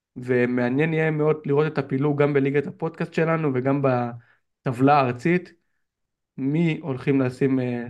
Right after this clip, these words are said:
שחקני הפנטזי כקפטן. אז, אה, זה הולך להיות מאוד מאוד מעניין. אני אישית כרגע עם גיא מלמד, וכנראה גם שאני אשאר איתו. משחק די נוח נגד הפועל פתח תקווה בחוץ, מגיעים בפורמה טובה ועם ביטחון. אה,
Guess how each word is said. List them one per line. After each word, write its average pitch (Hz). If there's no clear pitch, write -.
שחקני 131
הפנטזי 127
כקפטן. 151
אז, 117
אה, 117
זה 131
הולך 131
להיות 135
מאוד 135
מאוד 147
מעניין. 135
אני 135
אישית 131
כרגע 127
עם 120
גיא 127
מלמד, 135
וכנראה 120
גם 127
שאני 123
אשאר 135
איתו. 156
משחק 127
די 127
נוח 123
נגד 127
הפועל 123
פתח 131
תקווה 135
בחוץ, 135
מגיעים 131
בפורמה 131
טובה 131
ועם 127
ביטחון. 139
אה, 120